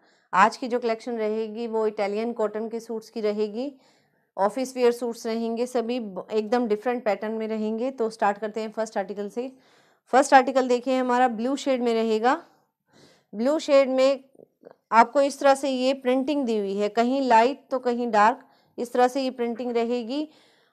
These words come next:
और प्योर इटालियन कॉटन जो है फैब्रिक रहेगा, सेम बैक रहेगी। और जो इसकी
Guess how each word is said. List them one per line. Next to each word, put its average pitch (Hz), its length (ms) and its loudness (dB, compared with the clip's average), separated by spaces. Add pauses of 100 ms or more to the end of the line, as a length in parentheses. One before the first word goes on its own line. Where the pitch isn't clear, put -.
और 226 260 8
प्योर 269 340 8
इटालियन 262 480 6
कॉटन 247 340 2
जो 247 100 0
है 240 100 2
फैब्रिक 233 360 0
रहेगा, 240 360 6
सेम 269 400 0
बैक 226 220 2
रहेगी। 226 540 -2 (1120)
और 233 280 4
जो 247 180 0
इसकी 262 720 -6